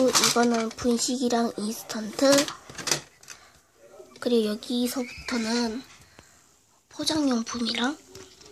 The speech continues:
어, 그리고 도구들,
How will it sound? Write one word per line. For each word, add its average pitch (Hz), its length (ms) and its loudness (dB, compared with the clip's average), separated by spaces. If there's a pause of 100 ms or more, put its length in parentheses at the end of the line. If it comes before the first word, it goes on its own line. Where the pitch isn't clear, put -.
(120)
어, 214 520 -6 (460)
그리고 254 480 -6 (1500)
도구들, 240 520 2